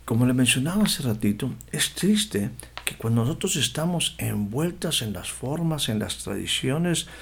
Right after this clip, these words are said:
de estos días que la sociedad provoca, lo que menos puede usted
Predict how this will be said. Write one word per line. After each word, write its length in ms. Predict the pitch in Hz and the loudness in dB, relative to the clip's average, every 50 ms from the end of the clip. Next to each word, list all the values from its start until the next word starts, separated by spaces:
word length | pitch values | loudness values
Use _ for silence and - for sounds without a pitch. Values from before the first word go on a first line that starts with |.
| - - - - | -18 -18 -14 -8
de 180 | - 101 104 | -2 2 4
estos 420 | 117 131 135 - - - 165 147 151 | 4 4 4 0 0 0 0 0 0
días 280 | 160 180 175 147 - | 2 2 2 2 2
que 180 | - - 117 110 | 0 2 2 2
la 240 | 98 95 90 90 - | 2 2 -2 -4 -2
sociedad 680 | - - - - 95 90 - - 90 85 92 107 123 | -2 0 0 0 0 0 0 0 -2 -2 -2 -4 -4
provoca, 560 | - - 202 175 156 135 127 131 - 165 160 - - - - - - - - | -2 0 0 2 2 2 2 2 -2 -4 -4 -6 -12 -18 -18 -20 -20 -18 -10
lo 220 | - - - 160 - | -4 -2 -2 0 2
que 100 | 196 185 | 2 4
menos 380 | 190 208 240 240 233 208 - | 4 4 4 4 2 2 0
puede 300 | - - - 196 196 190 | 0 -2 -2 0 2 2
usted 420 | 165 139 - - - 156 160 - | 0 0 -2 2 2 4 4 2